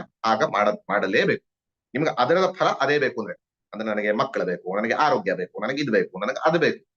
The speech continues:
ಯಾವ ಬೇಕುಗಳನ್ನ ಸಂಕಲ್ಪ ಸಹಿತವಾಗಿ ಮಾಡ್ತೀವೋ ಅದನ್ನ ಶಾಸ್ತ್ರವಿದರು ಹೇಗೆ ಮಾಡ್ಬೇಕು ಅಂತ ಹೇಳ್ತಾರೋ ಹಾಗೆ ಮಾಡ್ಬೇಕು, ಸ್ನಾನ ಮಾಡಿ ಹೀಗೀಗೆ. ಆದರೆ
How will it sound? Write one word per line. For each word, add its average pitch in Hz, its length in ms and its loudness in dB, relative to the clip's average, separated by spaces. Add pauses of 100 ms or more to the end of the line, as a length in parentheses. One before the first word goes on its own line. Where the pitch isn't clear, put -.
(280)
ಯಾವ 151 560 2
ಬೇಕುಗಳನ್ನ 160 720 0
ಸಂಕಲ್ಪ 185 680 -2
ಸಹಿತವಾಗಿ 131 540 2
ಮಾಡ್ತೀವೋ 104 500 -2 (180)
ಅದನ್ನ 196 300 2 (300)
ಶಾಸ್ತ್ರವಿದರು 180 720 2 (320)
ಹೇಗೆ 165 240 2
ಮಾಡ್ಬೇಕು 160 380 2
ಅಂತ 135 140 -6
ಹೇಳ್ತಾರೋ 110 400 -2 (120)
ಹಾಗೆ 113 180 0
ಮಾಡ್ಬೇಕು, 92 400 -4
ಸ್ನಾನ 104 240 -2
ಮಾಡಿ 92 220 -2
ಹೀಗೀಗೆ. 107 400 -8 (600)
ಆದರೆ 185 600 2